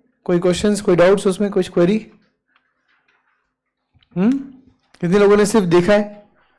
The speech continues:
Solve नहीं किया? अच्छा, कितने लोगों ने सिर्फ देखने की कष्ट नहीं की,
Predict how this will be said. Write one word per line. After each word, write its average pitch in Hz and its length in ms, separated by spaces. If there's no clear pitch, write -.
Solve 175 280
नहीं 185 120
किया? 196 220
अच्छा, 170 180
कितने 175 220
लोगों 208 180
ने 220 60
सिर्फ 214 180
देखने 180 320
की 202 100
कष्ट 196 320
नहीं 185 160
की, 180 80